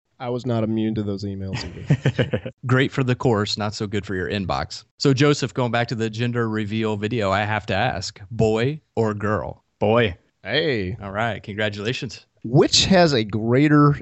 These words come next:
Speaker 1: impact, tying your shoes in five minutes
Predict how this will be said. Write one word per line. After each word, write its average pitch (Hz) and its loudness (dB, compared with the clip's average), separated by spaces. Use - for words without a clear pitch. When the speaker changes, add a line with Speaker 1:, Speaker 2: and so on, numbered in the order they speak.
Speaker 1:
impact, 120 0
tying 190 4
your 160 6
shoes 143 6
in 104 2
five 120 6
minutes 185 -2